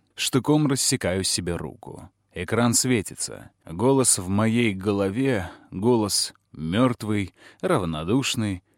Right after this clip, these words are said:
как звон бокала, как пение меча. Просит меня назвать абонента для связи.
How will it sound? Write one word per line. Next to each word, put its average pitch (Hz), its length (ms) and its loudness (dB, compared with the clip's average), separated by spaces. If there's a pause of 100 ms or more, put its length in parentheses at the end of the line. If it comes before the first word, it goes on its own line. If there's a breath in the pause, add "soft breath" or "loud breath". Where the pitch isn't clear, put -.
(120)
как 127 220 -2
звон 95 360 -4
бокала, 80 640 -4 (440)
как - 300 -4 (180)
пение 110 440 4
меча. 82 560 -4 (280)
Просит 120 580 2
меня 110 380 6
назвать 120 400 2
абонента 110 500 4
для 95 140 0
связи. - 560 -4